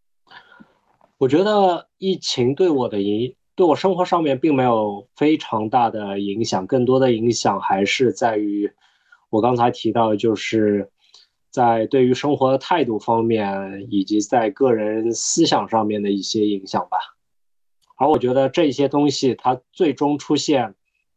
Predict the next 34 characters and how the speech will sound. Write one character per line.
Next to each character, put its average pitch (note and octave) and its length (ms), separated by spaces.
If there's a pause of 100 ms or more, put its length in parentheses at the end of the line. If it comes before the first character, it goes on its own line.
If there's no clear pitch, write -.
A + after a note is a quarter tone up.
一 C3+ 140
些 C#3 280
结 B2 320
果 C3 220
的 G#2 140
改 G#2+ 180
变， A2 240
可 G2+ 180
能 F#2+ 200
还 G#2 200
是 A2 220
需 - 160
要 G#2+ 80
加 C3 240
以 G#2+ 160
时 - 300
日 A2+ 240
才 - 220
能 G2 420
观 - 200
察 - 220
得 G2+ 140
到 G2+ 180
它 - 180
的 G2+ 160
具 A2+ 200
体 G2+ 180
的 F#2 60
一 F#2 100
些 G2 160
变 G#2 220
化 - 160
情 F#2 180
况。 F#2 220